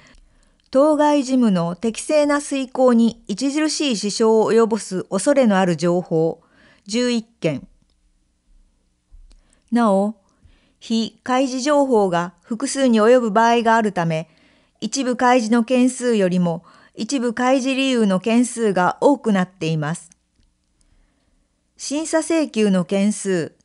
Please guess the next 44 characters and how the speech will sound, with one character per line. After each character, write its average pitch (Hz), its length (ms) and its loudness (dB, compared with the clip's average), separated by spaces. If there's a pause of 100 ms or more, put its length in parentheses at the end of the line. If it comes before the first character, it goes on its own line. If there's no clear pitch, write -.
(140)
ゼ 208 140 0
ロ 226 140 0
件。 160 380 -6 (2250)
公 294 260 2
益 294 240 -4
通 285 300 -4
報 269 300 0
制 233 280 0
度。 151 300 -6 (1400)
公 262 260 0
益 294 220 -4
通 294 260 -4
報 285 280 0
制 269 240 0
度 170 140 0
は、 160 260 -6 (340)
市 262 200 -4
の 196 260 2
法 294 320 2
令 294 200 2
遵 269 320 0
守 180 140 -4
の 175 140 -4
推 262 260 -6
進 294 280 -6
体 277 240 0
制 196 240 -4
の 170 100 -2
一 220 220 -4
つ 220 120 -14
と 175 120 -6
し - 120 -10
て 147 280 -8
位 - 60 -12
置 240 140 -8
づ 254 140 -10
け 247 140 2
て 185 160 0
い 175 40 0
る 180 80 0
も 175 140 0
の 170 120 -4
で 143 140 -10
す。 - 140 -20